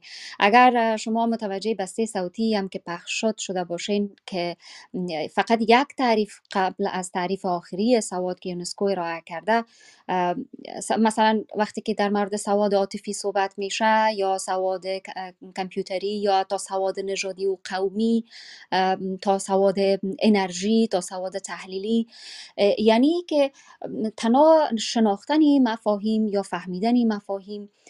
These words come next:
اه، می‌تونست در حد تعریف سوم سواد، اه، بر ما کافی باشه. اما، اه، جای ما فعلاً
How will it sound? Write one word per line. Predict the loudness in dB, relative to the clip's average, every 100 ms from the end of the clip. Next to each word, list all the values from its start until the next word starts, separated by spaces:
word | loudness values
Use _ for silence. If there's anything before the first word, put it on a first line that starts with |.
| -18 -6
اه، | -4 -2
می‌تونست | 0 2 2 0 0 -4 -4
در | -2 -4
حد | -2 -2 0 -2 -4
تعریف | -4 -2 -2 -2 -4
سوم | -4 -4 -4 2 2 2
سواد، | 0 0 2 2 -2 -8
اه، | -8 -8
بر | -8 -6
ما | -8
کافی | -6 -6 -4 -2
باشه. | -4 -6 -12 -12 -20 -16 2
اما، | 6 6 6 4 0
اه، | -4 -6 -8 -12 -10 0
جای | 4 6 4 2 2
ما | 0
فعلاً | 0 0 0